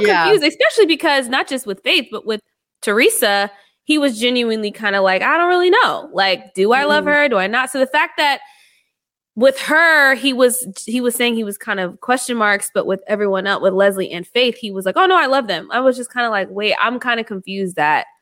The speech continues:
Speaker 2: what's,
Speaker 1: What
Speaker 2: what is it with
Speaker 1: happened there?
Speaker 2: Teresa?" 'Cause I'm not really getting it personally. <laughs>
Speaker 1: Yeah.
Speaker 2: Nothing
Speaker 1: I have a
Speaker 2: against her.
Speaker 1: theory. I have a
Speaker 2: But
Speaker 1: theory. We'll
Speaker 2: yeah.
Speaker 1: get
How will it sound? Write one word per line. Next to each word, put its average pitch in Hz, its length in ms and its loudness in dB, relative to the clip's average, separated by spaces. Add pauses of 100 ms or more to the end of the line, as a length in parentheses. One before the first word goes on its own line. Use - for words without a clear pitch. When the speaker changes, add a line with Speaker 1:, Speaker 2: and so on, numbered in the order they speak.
(640)
Speaker 2:
what's, 190 500 0
Speaker 1:
What 139 160 -6
Speaker 2:
what - 180 2
is 185 180 2
it 196 100 -2
with 202 140 2
Speaker 1:
happened 165 160 2
there? 156 80 4
Speaker 2:
Teresa?" 233 300 0
'Cause 226 160 -2
I'm 254 200 0
not 294 200 0
really 254 240 2
getting 247 340 0
it 285 260 0 (220)
personally. 339 840 4
<laughs> 415 60 4
Speaker 1:
Yeah. 156 320 0 (360)
Speaker 2:
Nothing 277 380 2
Speaker 1:
I 277 120 4
have 320 140 2
a 339 60 2
Speaker 2:
against 294 100 -2
her. 285 60 2
Speaker 1:
theory. 185 580 0
I 214 80 2
have 233 100 0
a 240 60 0
Speaker 2:
But 320 80 2
Speaker 1:
theory. 349 180 2
We'll 247 180 2
Speaker 2:
yeah. - 40 -4
Speaker 1:
get 247 140 0